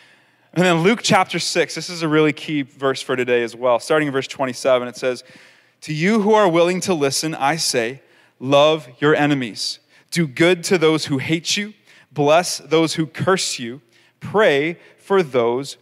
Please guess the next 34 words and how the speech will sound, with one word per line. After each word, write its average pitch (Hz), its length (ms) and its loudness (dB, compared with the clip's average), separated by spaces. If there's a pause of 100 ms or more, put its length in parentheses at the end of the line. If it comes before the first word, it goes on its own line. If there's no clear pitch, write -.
who 180 160 -2
hurt 196 440 -4
you." 107 200 -10 (1800)
Talk 160 200 0
about 151 300 0
getting 135 240 -6
countercultural, 127 920 -4 (180)
Jesus. 113 640 -8 (440)
Man, 135 540 -6 (180)
that, 139 540 -8
it's 147 160 -6
so 175 280 0
good, 147 460 0 (260)
yet 151 320 0
so 156 240 0
difficult. 139 500 -2
You 151 60 -2
see 233 160 -2
why 180 200 4
this 180 160 -4
feels 180 260 -2
like 165 100 -8
it 160 80 -4
could 147 80 -12
go 151 160 2
against 143 260 -4
every 139 220 -2
one 139 180 0
of 131 80 -2
our 127 140 4
human 135 360 -6
nature 131 380 -6
instincts? 131 520 -8
And 120 120 -8